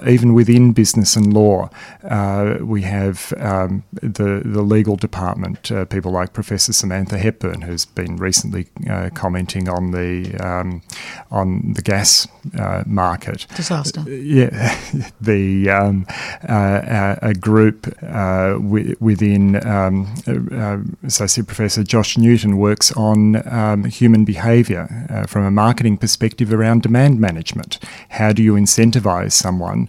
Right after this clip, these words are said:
Speaker 1: to reduce their consumption? How do you incentivise them to go to the movies instead of switching on their air conditioner? And then through to a group, uh, of econometricians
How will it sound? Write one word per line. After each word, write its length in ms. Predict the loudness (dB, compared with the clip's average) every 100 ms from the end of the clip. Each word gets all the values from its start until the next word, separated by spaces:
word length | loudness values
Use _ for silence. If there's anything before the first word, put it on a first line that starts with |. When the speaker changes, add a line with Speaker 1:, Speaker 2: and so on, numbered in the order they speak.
| -8 -20 -8
Speaker 1:
to 140 | 0
reduce 480 | 0 0 0 0 0
their 400 | 0 0 0 -2 -4
consumption? 640 | 0 4 6 4 2 -8 -10
How 240 | -4 -2
do 120 | -2 -2
you 100 | -2
incentivise 760 | 0 4 4 2 0 0 0
them 240 | -2 -2
to 120 | -2 -2
go 120 | 0
to 120 | 2
the 80 | 4
movies 460 | 6 6 4 -4
instead 360 | -2 -2 -4 -6
of 80 | -2
switching 380 | 0 -2 -2 -2
on 140 | -2
their 160 | -2 -2
air 120 | -2
conditioner? 640 | -2 -4 -4 -8 -8 -10 -14 -20 -20 -20 -2
And 200 | 4 6
then 160 | 6 4
through 260 | 4 4
to 400 | 4 2 2 2 0
a 80 | 0
group, 360 | 2 0 0
uh, 320 | -2 0 0 0
of 340 | 0 -2 -2
econometricians 1120 | -4 0 4 6 4 2 0 0 -4 -4 -6